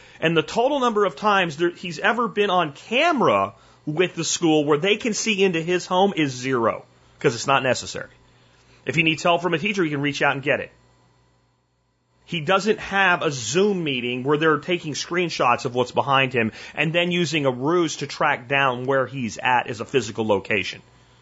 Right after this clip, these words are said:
That's the mark of child predators. Using confidential information to determine what location they're at. Get your kids out of the system. Get your kids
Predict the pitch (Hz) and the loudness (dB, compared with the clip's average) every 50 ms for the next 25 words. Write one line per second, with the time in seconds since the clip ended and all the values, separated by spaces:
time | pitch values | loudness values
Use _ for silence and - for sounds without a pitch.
0 | _ _ _ _ _ _ _ _ _ _ _ _ _ _ - 127 196 - - 311 | _ _ _ _ _ _ _ _ _ _ _ _ _ _ 0 0 0 2 2 0
1 | 269 226 180 160 156 147 - - 147 143 143 143 - - _ _ _ _ _ - | 2 4 2 2 2 0 -2 -2 0 0 0 0 -4 -12 _ _ _ _ _ -16
2 | - - 139 120 123 120 - 214 285 294 - - 98 - - - - _ _ _ | -6 -2 0 0 0 2 0 0 0 0 0 -4 -6 -10 -12 -18 -20 _ _ _
3 | _ _ _ _ _ _ _ _ _ _ _ _ _ _ _ _ _ _ _ _ | _ _ _ _ _ _ _ _ _ _ _ _ _ _ _ _ _ _ _ _
4 | _ _ _ _ - 143 170 185 151 170 175 160 151 151 143 135 123 110 - _ | _ _ _ _ -2 0 2 2 2 2 2 2 2 0 0 -2 -2 -4 -8 _
5 | _ _ _ _ _ _ - - 147 147 143 - 139 160 156 - 165 156 151 143 | _ _ _ _ _ _ -2 0 0 2 2 2 2 2 2 0 0 0 0 0
6 | 143 135 131 131 143 135 - 147 147 135 123 127 123 - 147 139 135 135 127 110 | 0 0 2 2 2 0 0 -2 -2 -2 -2 -2 -2 -2 -2 0 0 0 0 0
7 | 120 131 - 127 131 127 - 131 135 135 - - 151 156 151 151 160 175 180 170 | 0 0 2 0 0 0 -2 -2 -2 -2 -2 -4 -2 -2 0 2 2 2 0 0
8 | - - - _ _ _ _ _ _ _ _ _ _ _ _ _ _ _ _ _ | -4 -8 -18 _ _ _ _ _ _ _ _ _ _ _ _ _ _ _ _ _
9 | _ _ _ _ _ _ _ _ _ _ _ _ 107 139 139 147 170 156 143 - | _ _ _ _ _ _ _ _ _ _ _ _ -8 -6 -4 -2 -4 -4 -2 -2
10 | 139 113 107 101 98 95 - - - _ _ _ _ _ _ - - 110 123 151 | -2 -2 -2 -2 -4 -6 -10 -16 -20 _ _ _ _ _ _ -6 -4 -2 -2 -2
11 | 151 143 - 117 98 - - 110 101 98 - _ _ _ _ _ _ - 107 127 | -2 -4 -4 -6 -8 -6 -6 -6 -6 -6 -8 _ _ _ _ _ _ -8 -6 -2
12 | 175 180 165 - - 107 95 92 92 95 98 - | 0 0 0 0 0 0 2 2 0 -2 -4 -10